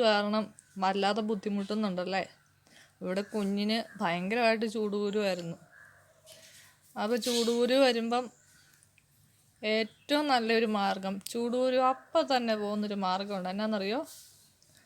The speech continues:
നല്ല മഴ പെയ്യുമ്പോ ഇറങ്ങി മഴയത്തൊന്ന് കുളിച്ചാ മതി. ആരെയും കളിയാക്കിയതല്ല കേട്ടോ, അതാണ് സത്യം. ചൂടുകുരു പിന്നെ നിക്കത്തേ ഇല്ല, അപ്പം തന്നെ പൊക്കോളൂ. പക്ഷെ അതിന് നിവൃത്തിയില്ലാത്തതിൻ്റെ പേരില് നമുക്ക്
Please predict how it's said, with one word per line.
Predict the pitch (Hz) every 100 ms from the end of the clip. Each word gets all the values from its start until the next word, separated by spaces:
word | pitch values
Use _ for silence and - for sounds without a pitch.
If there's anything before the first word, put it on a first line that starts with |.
| _ -
നല്ല | 196 196 208
മഴ | 196 170
പെയ്യുമ്പോ | 196 196 196 196
ഇറങ്ങി | 185 185 190
മഴയത്തൊന്ന് | 175 175 180 190 208
കുളിച്ചാ | 202 180 180 180
മതി. | 190 - - _ _ _ _ _ _ _ - _
ആരെയും | 202 190 196 233
കളിയാക്കിയതല്ല | 233 196 196 196 247 226 196
കേട്ടോ, | 196 190 185 - - 220
അതാണ് | 185 220 277 -
സത്യം. | 202 - 170 - - -
ചൂടുകുരു | - 208 214 220 233 247 240
പിന്നെ | 226 220
നിക്കത്തേ | 208 - 233 277 254
ഇല്ല, | 190 214
അപ്പം | - 370
തന്നെ | 302 254 214
പൊക്കോളൂ. | 180 175 - - - _ - - _ - - - - - -
പക്ഷെ | 185 - 202
അതിന് | 190 262 254
നിവൃത്തിയില്ലാത്തതിൻ്റെ | 208 214 226 311 269 214 185 180 190 190 185
പേരില് | 175 165 175 - - - - _ - - - - - _ _ - - - - _ _ - 196
നമുക്ക് | 190 196 -